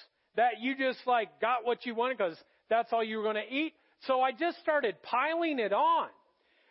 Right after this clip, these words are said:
And then the next person would go by and they'd say, "Hey, would you like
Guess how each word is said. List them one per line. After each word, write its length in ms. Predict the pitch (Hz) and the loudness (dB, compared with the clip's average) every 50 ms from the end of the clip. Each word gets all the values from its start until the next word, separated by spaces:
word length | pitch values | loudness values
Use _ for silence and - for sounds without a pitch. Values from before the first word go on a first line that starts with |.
| _ _ - | _ _ -2
And 160 | 240 277 302 | -2 0 0
then 100 | 311 311 | 0 0
the 100 | 302 277 | 0 0
next 340 | 262 294 320 330 - - - | 0 0 0 -2 -4 -4 -2
person 320 | 370 381 359 - - 320 269 | 0 0 0 -2 -2 -2 -2
would 160 | 240 214 - | -2 0 0
go 160 | 226 226 208 | 0 0 2
by 240 | 180 214 214 233 262 | 2 0 0 0 -2
and 100 | 269 262 | -2 -2
they'd 160 | 262 262 - | -2 -4 -4
say, 220 | - 294 277 277 | -4 -2 0 0
"Hey, 160 | 262 285 339 359 | 0 0 0 0
would 220 | 339 302 262 240 | 0 -2 -2 -2
you 160 | 285 339 349 | -2 0 0
like 200 | 349 339 330 277 | 2 0 0 -2